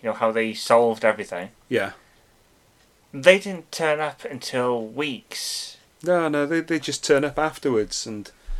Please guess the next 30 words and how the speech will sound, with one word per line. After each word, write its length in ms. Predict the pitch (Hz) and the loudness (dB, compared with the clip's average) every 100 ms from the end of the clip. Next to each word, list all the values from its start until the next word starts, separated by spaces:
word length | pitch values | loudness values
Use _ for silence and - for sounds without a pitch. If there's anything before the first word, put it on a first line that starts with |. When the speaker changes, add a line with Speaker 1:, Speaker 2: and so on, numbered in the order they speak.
| - - - - | -8 -14 -20 -4
Speaker 2:
pretend 440 | - 139 156 151 139 | 2 4 4 2 4
to 80 | |
have 100 | 131 | 2
had 220 | 123 117 127 | 2 0 0
something 240 | 127 117 | -2 -4
to 100 | 123 | -4
do 180 | 123 156 | -2 -2
with 100 | 131 | -2
it. 140 | 98 | -4
Speaker 1:
You 80 | 165 | -6
know 140 | 175 202 | -4 -4
that 140 | 196 | 0
Speaker 2:
I 20 | 185 | 6
t- 60 | 180 | 6
Speaker 1:
they 220 | 180 - - | 4 -10 -12
claimed 680 | - 180 175 95 87 92 - | 4 6 6 2 -6 -12 -4
Speaker 2:
Yeah. 260 | 135 117 123 - - - - - _ _ _ _ _ - | 0 2 0 -8 -20 -20 -20 -20 _ _ _ _ _ -6
Speaker 1:
to 340 | - 123 117 | -2 0 -2
have 800 | - 120 113 113 110 113 110 - - _ _ _ | -2 2 6 6 8 6 4 -10 -20 _ _ _
solved 800 | - - 156 127 101 95 101 - - - | -14 4 8 8 6 -2 -10 -18 -12 -4
Amityville. 640 | 123 117 - 98 90 82 _ _ _ _ _ _ _ _ _ _ _ _ _ _ _ - | -4 -4 -10 -10 -8 -10 _ _ _ _ _ _ _ _ _ _ _ _ _ _ _ -16
Speaker 2:
Oh, 180 | 120 92 | -14 -14
for 160 | - | -18
goodness 380 | - - - - | -20 -20 -20 -14
sake. 320 | - - - - | -12 -12 -20 -20
Speaker 1:
Yeah. 140 | 107 104 | -8 2
Speaker 2:
Really? 340 | 165 226 220 - - | 6 6 2 -8 -10
Speaker 1:
Yeah. 260 | 131 143 - - - - - - - - - _ | -6 -6 -8 -18 -20 -20 -18 -16 -18 -20 -20 _
Speaker 2:
Um, 640 | - 151 147 151 151 147 143 - _ _ _ _ _ _ _ _ _ _ - | 4 4 4 2 0 -2 -4 -8 _ _ _ _ _ _ _ _ _ _ 0
I, 160 | 135 | 0